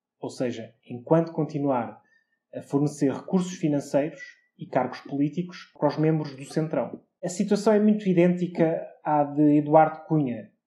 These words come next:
que foi o presidente da Câmara dos Deputados, que abriu o processo de impeachment contra Dilma Rousseff, mas que inicialmente era seu aliado.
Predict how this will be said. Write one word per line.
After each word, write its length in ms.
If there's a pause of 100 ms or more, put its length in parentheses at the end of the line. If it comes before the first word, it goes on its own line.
(460)
que 60
foi 240
o 80
presidente 440
da 80
Câmara 340
dos 200
Deputados, 680
que 80
abriu 220
o 80
processo 420
de 60
impeachment 560
contra 260
Dilma 240
Rousseff, 480 (260)
mas 220
que 140
inicialmente 520
era 120
seu 200
aliado. 360